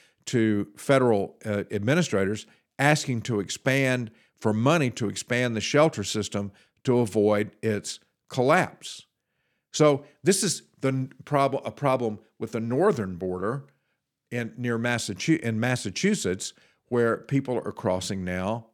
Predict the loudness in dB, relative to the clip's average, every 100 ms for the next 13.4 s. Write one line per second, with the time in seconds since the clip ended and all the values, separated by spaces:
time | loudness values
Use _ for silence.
0 | _ -6 -2 0 0 -2 -4 -4 -4 -4
1 | -6 -14 _ _ -2 4 6 6 4 2
2 | -2 -4 -8 -6 -2 2 8 8 8 4
3 | 0 2 2 2 2 2 4 4 6 4
4 | 0 -4 -2 -2 -2 0 2 4 2 -2
5 | -10 _ -6 -2 2 2 2 2 2 2
6 | 2 2 2 0 0 2 2 2 0 2
7 | 4 4 0 -2 -2 0 0 -2 -8 -16
8 | _ 0 2 6 6 4 2 0 4 4
9 | 4 2 -2 -4 0 2 2 2 2 2
10 | -2 -2 2 4 4 0 -4 -4 0 4
11 | 4 2 -2 -4 -8 -14 -20 _ -20 -6
12 | 0 0 -2 -12 -16 -6 -6 -2 0 2
13 | 2 2 0 -6